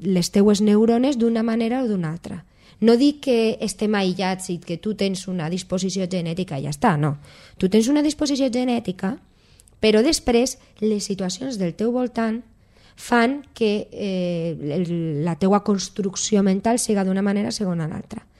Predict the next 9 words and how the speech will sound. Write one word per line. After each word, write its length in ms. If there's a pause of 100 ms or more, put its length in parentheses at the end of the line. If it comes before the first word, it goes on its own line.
(260)
Mm. 260 (160)
Faig 300
una 180
comparació 800 (140)
en 160
el 160
càncer 460
de 100
pulmó. 420